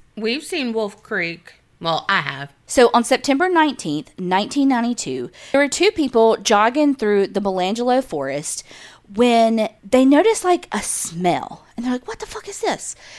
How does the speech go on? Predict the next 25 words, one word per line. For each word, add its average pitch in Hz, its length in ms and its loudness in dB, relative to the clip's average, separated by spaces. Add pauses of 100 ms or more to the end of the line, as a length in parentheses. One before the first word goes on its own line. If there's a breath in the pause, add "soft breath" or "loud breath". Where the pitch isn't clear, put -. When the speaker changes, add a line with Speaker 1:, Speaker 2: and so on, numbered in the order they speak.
(240 loud breath)
Speaker 2:
And 262 160 2
they 285 80 6
start 285 280 -4
looking 285 220 -2
around, 165 480 2
and 220 400 2
they 233 220 2
find 339 580 -4
a 214 120 0
body 160 640 0
that 156 100 0
was 208 180 0
actually 392 380 -2
not 196 480 0
very 214 240 0
well 175 440 0 (220)
concealed. 180 920 0 (800 loud breath)
And 226 580 6 (160)
so 269 160 -2
they 262 100 6
go 285 360 6
and 302 100 2
they 302 120 2
tell 285 200 0
police. 160 560 -8